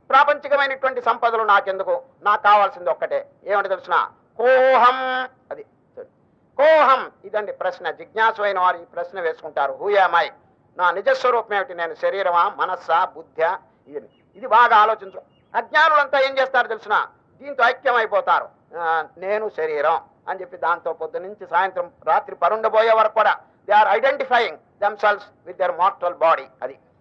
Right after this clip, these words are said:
ఈ రేపో మాపో నశించిపోయేటువంటి ఒక జడమైనటువంటి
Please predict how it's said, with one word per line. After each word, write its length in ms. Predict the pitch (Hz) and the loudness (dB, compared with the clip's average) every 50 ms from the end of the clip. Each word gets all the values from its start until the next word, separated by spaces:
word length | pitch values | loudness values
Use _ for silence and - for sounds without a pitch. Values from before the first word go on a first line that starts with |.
| _ _ _ _ - | _ _ _ _ -10
ఈ 160 | 190 214 214 | -4 -2 -2
రేపో 340 | 196 208 240 254 254 247 247 | 0 0 0 0 2 2 0
మాపో 360 | 247 226 233 240 233 240 233 | 2 4 2 2 2 0 -2
నశించిపోయేటువంటి 1000 | 226 226 226 - 262 240 247 233 240 233 226 233 226 226 220 214 208 185 160 139 _ _ _ _ - - | -2 -2 -2 -4 -6 -6 -4 -2 0 0 2 0 -2 -2 -2 -6 -4 -4 -10 -14 _ _ _ _ -14 -10
ఒక 120 | 175 190 | -8 -8
జడమైనటువంటి 920 | 170 - - 202 247 254 247 247 247 240 233 226 - 190 180 156 147 120 | -8 -2 0 2 2 4 2 2 0 0 -4 -4 -4 -6 -6 -6 -14 -18